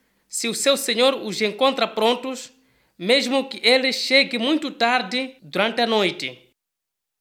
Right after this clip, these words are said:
Vocês devem estar prontos, porque eu vou chegar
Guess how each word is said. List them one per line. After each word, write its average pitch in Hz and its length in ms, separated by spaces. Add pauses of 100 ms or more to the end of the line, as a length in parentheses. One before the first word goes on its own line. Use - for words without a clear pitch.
(600)
Vocês 233 380
devem 277 260
estar 285 340
prontos, 247 600 (540)
porque 185 260
eu 254 280
vou 240 240
chegar 214 420